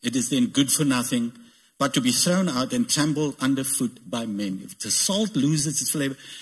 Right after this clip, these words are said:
Now, women, yeah, you know, what's the use of salt without flavor? Because salt flavors your food, right? It's a, it's a flavorant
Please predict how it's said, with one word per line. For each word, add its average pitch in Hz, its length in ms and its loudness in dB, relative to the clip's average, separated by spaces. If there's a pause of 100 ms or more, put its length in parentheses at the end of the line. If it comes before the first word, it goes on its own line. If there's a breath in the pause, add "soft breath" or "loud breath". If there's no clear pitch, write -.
(140 loud breath)
Now, 175 320 -2
women, 233 480 4 (280)
yeah, 214 260 6
you 196 260 4
know, 156 300 2 (480 soft breath)
what's 214 240 4
the 285 100 0
use 214 260 2
of 185 100 0
salt 175 340 0
without 147 260 -2
flavor? 123 420 -2 (800 soft breath)
Because 175 220 2
salt 233 400 0 (160)
flavors 208 480 4
your 190 100 6
food, 180 360 4
right? 214 340 -2 (640 loud breath)
It's 143 160 2
a, - 260 0
it's 131 140 2
a 135 60 4
flavorant 233 600 2